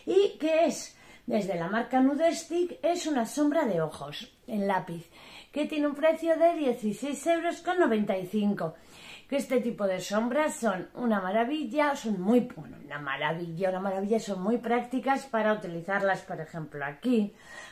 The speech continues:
para utilizarlas aquí, en el arco de la ceja, para, eh, aquí con más precisión.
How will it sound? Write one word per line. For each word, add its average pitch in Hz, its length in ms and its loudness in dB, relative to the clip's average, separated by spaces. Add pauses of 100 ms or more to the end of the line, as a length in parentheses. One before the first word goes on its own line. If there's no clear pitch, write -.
para 226 280 4
utilizarlas 202 1000 -4
aquí, 226 840 0
en 202 80 0
el 202 160 0
arco 196 240 -4
de 180 80 -10
la 170 160 -8
ceja, 208 640 -2 (460)
para, 233 380 6 (260)
eh, 220 420 2
aquí 247 440 -6
con 226 180 0
más 220 200 0
precisión. 226 920 2